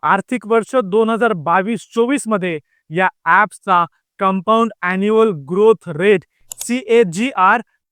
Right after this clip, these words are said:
तीस टक्के होता. दोन हजार चोवीसचा या ॲप्सचा रेव्हेन्यू नऊ हजार शंभर करोड इतका होता आणि पुढच्या पाच वर्षात वाढून हा रेव्हेन्यू बारा हजार नऊशे करोडच्या घरात जाण्याचा अंदाज आहे.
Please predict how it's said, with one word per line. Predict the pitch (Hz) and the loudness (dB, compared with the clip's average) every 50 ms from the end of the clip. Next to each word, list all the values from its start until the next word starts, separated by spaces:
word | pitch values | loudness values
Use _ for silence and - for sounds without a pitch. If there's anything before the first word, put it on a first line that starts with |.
| _ _ - | _ _ -6
तीस | 277 302 311 233 - - | -4 -2 -2 -4 -4 -4
टक्के | 254 220 - _ 233 | -4 -6 -4 _ 0
होता. | 226 202 190 151 170 139 117 - _ _ _ | 0 0 0 0 -2 -4 -6 -6 _ _ _
दोन | 139 147 196 208 208 | -4 0 0 2 2
हजार | 214 208 190 220 214 196 - | 2 0 2 0 0 0 -2
चोवीसचा | - - 220 233 233 262 233 - - - 208 175 160 147 _ _ _ _ | -2 0 0 0 0 -2 -4 -6 -4 -2 0 0 0 -2 _ _ _ _
या | - 170 202 208 - - | -6 -2 -2 -2 0 0
ॲप्सचा | 175 190 208 - - - - - 214 196 | 2 2 2 2 -2 -6 -4 -2 0 0
रेव्हेन्यू | 151 143 160 185 190 226 247 226 208 214 214 208 - _ _ _ _ - 160 | 0 -2 -2 -2 0 0 0 0 0 -2 -2 -4 -6 _ _ _ _ -12 -8
नऊ | 170 180 214 233 247 220 | -4 -2 0 0 0 0
हजार | 185 202 202 196 226 226 226 196 - | 0 -2 -2 0 0 0 -2 -2 -6
शंभर | - - 202 202 202 208 233 240 240 - _ | -8 -6 -4 -2 0 0 0 0 0 -2 _
करोड | - 214 220 233 247 240 - - | 0 0 2 2 0 0 -2 -6
इतका | 233 202 - - - 247 240 | -8 -8 -8 -4 0 2 4
होता | 214 196 190 160 - 170 151 131 - _ _ _ _ _ | 4 2 0 0 -2 -2 -2 -4 -6 _ _ _ _ _
आणि | 143 165 190 202 | -8 -6 -4 -6
पुढच्या | - - 214 214 180 - 226 208 170 - _ _ _ | -6 -4 -4 -4 -2 -2 -2 -4 -4 -4 _ _ _
पाच | 196 208 240 254 - 247 | 4 4 4 4 2 2
वर्षात | 240 226 202 - - 240 233 180 180 | 0 0 0 0 0 0 0 0 -2
वाढून | 180 156 151 170 185 202 214 226 226 214 202 196 - _ _ _ _ _ _ | -4 -4 0 2 2 2 2 2 0 -2 -2 -4 -8 _ _ _ _ _ _
हा | - 185 214 208 | 0 0 2 2
रेव्हेन्यू | 180 165 175 185 185 214 226 214 202 202 208 202 - _ _ _ _ _ 147 | 2 0 -2 -2 0 0 0 0 0 -2 -2 -4 -8 _ _ _ _ _ -20
बारा | 143 139 139 196 196 202 320 - 233 214 | -8 0 4 6 6 6 6 4 2 2
हजार | 190 208 208 175 214 226 233 226 190 | 2 0 0 2 4 4 4 2 0
नऊशे | 170 160 165 185 208 220 - - 269 247 220 | -2 -4 -4 -2 -2 -4 -4 -2 -2 -2 0
करोडच्या | - 220 214 220 220 175 - 240 208 | 0 0 0 0 -2 -2 -4 -6 -6
घरात | 165 143 156 185 196 208 220 180 165 | -6 -6 -4 0 0 2 0 0 0
जाण्याचा | 196 196 196 196 196 175 - 233 - _ | -2 -2 -2 -2 -4 -4 -2 -4 -2 _
अंदाज | 190 185 190 190 196 190 180 165 | -6 -6 -2 0 0 0 0 -2
आहे. | 165 151 143 123 | -4 -6 -6 -10